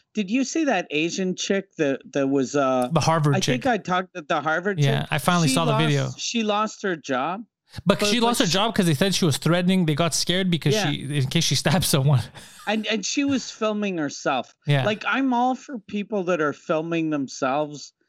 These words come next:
Speaker 1: say horrible things,
Speaker 2: Yeah.
Speaker 1: and then they lose their job. It, it, yeah, the, the, the chick that got filmed,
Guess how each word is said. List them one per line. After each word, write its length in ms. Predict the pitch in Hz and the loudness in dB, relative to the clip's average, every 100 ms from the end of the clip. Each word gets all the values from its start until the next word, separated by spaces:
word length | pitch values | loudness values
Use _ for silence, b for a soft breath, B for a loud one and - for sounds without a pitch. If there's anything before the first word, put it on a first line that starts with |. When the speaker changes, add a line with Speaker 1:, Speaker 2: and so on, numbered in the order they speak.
| _ | _
Speaker 1:
say 420 | - - 190 160 151 | -16 -4 -2 0 -2
horrible 500 | 143 151 147 131 120 | 0 0 0 -2 -4
things, 580 | - 135 143 143 - _ - | -2 -2 0 -4 -6 _ 0
Speaker 2:
Yeah. 220 | 151 127 | 2 2
Speaker 1:
and 140 | 160 170 | 0 2
then 220 | 165 147 | 2 0
they 180 | 156 160 | 0 0
lose 300 | 165 160 170 | 0 -2 -2
their 120 | 147 | -4
job. 320 | 160 170 185 _ _ - | -2 -2 -4 _ _ -4
It, 180 | 165 160 | -4 -4
it, 300 | 196 214 180 | -2 -2 -2
yeah, 180 | 208 208 | -2 -2
the, 520 | 160 208 190 185 170 | 0 0 2 0 0
the, 360 | 160 180 175 165 | 0 0 0 0
the 120 | 170 160 | -4 -4
chick 320 | - 220 214 | -4 -4 -2
that 160 | 208 | -4
got 240 | 165 151 139 | 0 -2 -2
filmed, 320 | 160 143 | -2 -2